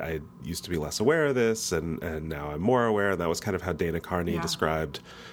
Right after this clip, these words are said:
Speaker 1: you know, her approach to the power posing. You know, another way is to sort of, um,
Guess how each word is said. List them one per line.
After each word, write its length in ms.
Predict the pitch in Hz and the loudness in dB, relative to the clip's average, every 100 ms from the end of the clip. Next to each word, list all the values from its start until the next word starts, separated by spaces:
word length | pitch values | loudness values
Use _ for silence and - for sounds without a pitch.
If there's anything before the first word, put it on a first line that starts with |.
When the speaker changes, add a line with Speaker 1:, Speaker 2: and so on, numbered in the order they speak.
| - | -4
Speaker 1:
you 60 | 85 | -2
know, 100 | 80 | 0
her 100 | 92 | 0
approach 320 | 87 90 - - | 0 -2 0 -2
to 40 | |
the 60 | - | 2
power 240 | 120 120 | 4 4
posing. 520 | 117 101 - 98 85 - - - - - - - - | 4 0 2 0 0 -6 -18 -20 -20 -20 -20 -2 4
You 100 | 135 | 4
know, 80 | 113 | 6
another 240 | 117 123 | 4 4
way 180 | 113 107 | 4 4
is 180 | 101 - | 2 2
to 160 | 104 | 0
sort 220 | - 101 92 | 2 2 4
of, 360 | 90 85 78 - - - - - | 2 0 -6 -16 -20 -20 -16 -2
um, 720 | 95 85 82 80 82 80 | 0 2 0 0 -2 -2